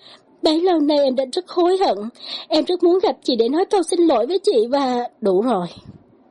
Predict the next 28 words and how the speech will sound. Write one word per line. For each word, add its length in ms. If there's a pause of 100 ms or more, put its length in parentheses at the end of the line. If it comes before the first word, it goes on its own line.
(1300)
Đủ 220
rồi. 200 (1300)
Tôi 140
vẫn 140
còn 220
để 180
bụng. 260 (540)
Cứ 100
nhắm 280
mắt 200
lại 140
là 100
tôi 180
cũng 120
không 200
quên 260
được 180
những 100
lời 140
nói 200
tàn 240
nhẫn 200
mà 60
cô 140
đã 100
nói 180
với 180
tôi. 300